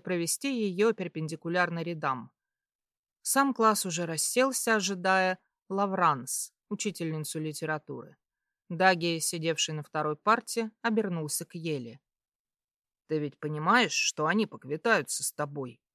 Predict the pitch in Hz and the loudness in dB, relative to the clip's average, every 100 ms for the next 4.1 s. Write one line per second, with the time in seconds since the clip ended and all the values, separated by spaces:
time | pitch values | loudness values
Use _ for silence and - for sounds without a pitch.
0 | _ _ _ _ _ 254 269 254 220 214 | _ _ _ _ _ -2 -2 -2 0 0
1 | 208 226 220 156 - _ _ 247 269 277 | 0 2 2 0 -6 _ _ -4 4 4
2 | 262 262 240 220 262 269 233 214 - 220 | 4 2 0 2 10 10 10 2 2 0
3 | 220 220 208 247 220 165 156 202 151 117 | 4 2 4 0 0 -4 0 0 0 -4